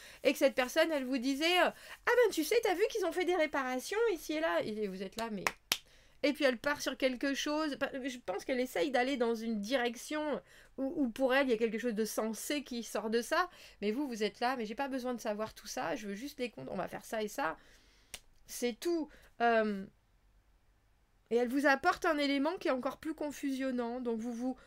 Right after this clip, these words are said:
recentrez sur ce qui est important, bien que vous savez bien qu'il y a un moment où il va quand même aller falloir voir les, pourquoi ça se passe comme ça. Mais là, en ce mardi, je suis pas convaincue que vous soyez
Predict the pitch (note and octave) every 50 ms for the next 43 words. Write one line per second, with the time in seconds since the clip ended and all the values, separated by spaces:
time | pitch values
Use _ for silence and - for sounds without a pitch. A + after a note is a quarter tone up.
0 | - _ _ - B3+ B3+ A3+ C#4 D#4+ D#4 D#4 - - C#4+ C#4+ C#4+ - - - D4+
1 | D#4 E4+ D#4+ - - A#3+ G#3+ - - - C#4 C#4 A#3 - C4 C4 B3 - G3 -
2 | - - C4 D#4+ E4+ - - - - - - - G#3 C#4+ D4 D4+ C#4 C#4+ C#4+ -
3 | D4+ C4 B3+ C4+ C4 A3+ G#3+ A3 A3 - C#4 A#3+ A#3+ B3 C4 D4+ D#4 C#4 A#3+ G#3+
4 | A3 A3 - - A#3 B3 B3+ C4+ C4 B3 A3+ A3 A3+ - - A3 A3 A3+ A#3 A3+
5 | A3+ G#3+ A3+ B3 C4 B3 A#3+ A3 G3 F#3+ F#3 - - _ _ _ _ _ _ _
6 | - _ _ _ _ _ _ _ _ _ _ _ _ _ _ _ _ _ _ _
7 | _ _ - A#3+ A3+ - - B3+ C4+ C4+ C4 - A3 G#3+ G#3 - - G#3 A3 G#3
8 | - - G3+ G3 G#3 G3+ - - F3+ E3+ - - - _ _ _ _ _ _ _
9 | _ _ - G3 G#3+ A3 A#3 A#3 B3 C4 D4 E4 F4 - - - _ _ - A#3+
10 | C4+ C4 - - C#4+ C4+ B3+ C4+ B3+ D4+ D#4+ - - - - _ - C#4+ C#4+ C#4
11 | - C#4+ C#4 C4+ C4 C4 A#3+ B3 A#3 - - C4+ - - A3+ A#3 A3 - - A3+
12 | G#3+ G#3 G3 G3+ G3 G3+